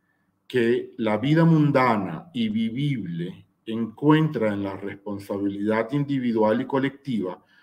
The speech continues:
una garantía para su constitución y existencia. En el mundo moderno, la responsabilidad abarca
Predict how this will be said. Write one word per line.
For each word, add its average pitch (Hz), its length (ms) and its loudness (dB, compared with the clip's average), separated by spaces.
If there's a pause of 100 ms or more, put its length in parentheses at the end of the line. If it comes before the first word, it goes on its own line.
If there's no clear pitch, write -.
(140)
una 143 240 4
garantía 139 680 0
para 98 240 -2
su 151 240 -2
constitución 127 1000 -4
y 110 120 -4
existencia. - 960 -12 (1200)
En 117 160 -4
el 104 120 0
mundo 156 320 6
moderno, 120 800 4 (300)
la 127 140 -2
responsabilidad 147 1200 -4 (120)
abarca 117 880 -6